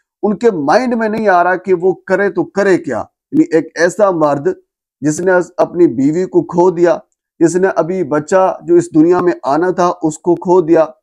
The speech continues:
जिसने अपनी माँ को खो दिया, जिसने अपनी बहनों और बाकी रिश्तेदारों को खो दिया, अब उसके पास आप बताएं मजीद बताने के लिए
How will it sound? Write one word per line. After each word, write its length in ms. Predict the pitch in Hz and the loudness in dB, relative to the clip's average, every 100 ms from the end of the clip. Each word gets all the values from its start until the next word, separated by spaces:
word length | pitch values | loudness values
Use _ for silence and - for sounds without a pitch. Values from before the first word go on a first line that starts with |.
| _ _ _ | _ _ _
जिसने 260 | 165 165 175 | -2 0 -2
अपनी 380 | 147 147 170 170 | -2 -4 0 2
माँ 360 | 131 143 170 | 2 2 0
को 140 | 170 185 | 0 -4
खो 280 | - 185 165 | 0 0 2
दिया, 340 | 151 151 143 _ _ _ | 2 2 0 _ _ _
जिसने 260 | 165 170 185 | -2 0 -2
अपनी 520 | 165 165 190 190 180 | 0 -2 -2 0 0
बहनों 640 | 123 131 160 175 185 185 | 0 -2 0 2 4 2
और 260 | 170 156 143 | 2 -2 0
बाकी 380 | 135 156 - 180 | 0 -2 0 -2
रिश्तेदारों 520 | 175 165 170 175 175 | -2 -2 0 2 2
को 160 | 156 | -2
खो 300 | 143 185 190 | -8 0 0
दिया, 240 | 139 135 139 - _ _ _ | 0 -2 -2 -4 _ _ _
अब 180 | 175 - | -8 -6
उसके 320 | 208 - 214 | -8 -8 -6
पास 280 | 190 180 185 - - | -2 0 -2 -6 -4
आप 160 | - 202 | 0 0
बताएं 460 | 175 190 180 180 170 - _ _ 143 | -2 -4 0 0 -2 -10 _ _ -6
मजीद 380 | 139 175 185 | 0 0 0
बताने 600 | 151 90 120 156 175 202 190 | -2 -4 -4 -2 0 0 0
के 200 | 180 170 | 2 2
लिए 420 | 170 175 165 | 4 2 0